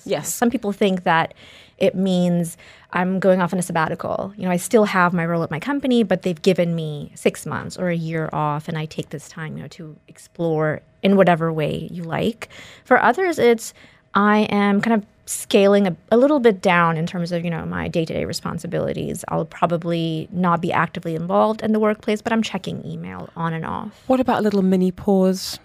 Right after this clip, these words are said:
Speaker 1: over Christmas? <laughs> Would that, what, what constitutes a pause? Would nine days count as a pause, or are we looking at more like nine weeks or nine months?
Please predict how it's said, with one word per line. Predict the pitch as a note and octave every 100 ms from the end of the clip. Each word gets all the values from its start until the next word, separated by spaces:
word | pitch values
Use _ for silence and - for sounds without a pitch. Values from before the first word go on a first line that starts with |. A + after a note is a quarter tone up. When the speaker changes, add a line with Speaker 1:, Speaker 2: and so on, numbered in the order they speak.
| -
Speaker 1:
over | F3+ F3
Christmas? | - F3+ - F3 E3+ - F#3+ E3 F#3+ F#3
<laughs> | E4 F3+ E4 D#4+ -
Would | G3+
that, | G#3+ - - -
what, | A#3 -
what | A3+ -
constitutes | - G#3+ - - F#3+ -
a | F#3
pause? | - D#3+ D#3
Would | E3+ G3
nine | G3+ G#3 G#3
days | G#3 G#3 A3 G#3
count | - G#3 A3
as | A3
a | A3
pause, | A#3+ A#3+ G#3
or | E3+
are |
we | F3
looking | F3 F3 E3
at | E3
more | E3
like | D#3 D3
nine | D#3 D#3 D3+
weeks | D3 - D3
or |
nine | D3 D3 C#3
months? | C#3 - -